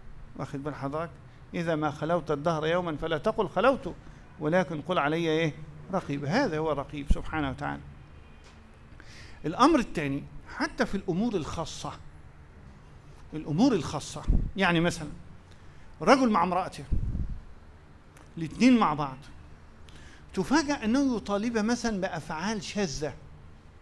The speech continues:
الأفعال الشاذة ما ت-، إيه، ما، ما ترضيش ربنا،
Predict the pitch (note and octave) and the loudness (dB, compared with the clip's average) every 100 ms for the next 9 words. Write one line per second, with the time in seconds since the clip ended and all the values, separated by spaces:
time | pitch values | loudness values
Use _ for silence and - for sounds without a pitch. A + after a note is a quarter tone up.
0 | - - - - - - - - - - | -20 -20 -20 -20 -20 -20 -20 -20 -20 -20
1 | - D3+ E3+ E3 A3 C4 - C4 A3 G#3+ | -12 -10 -8 -2 2 2 0 -4 0 -2
2 | F#3 E3 D#3 G3+ A#3 G#3 F3 D#3 D#3 D3 | 0 -4 -2 0 0 0 -2 -4 -6 -6
3 | D#3 A#3 A#3+ E3 C#3 D3+ | -2 -2 -2 -6 -6 -8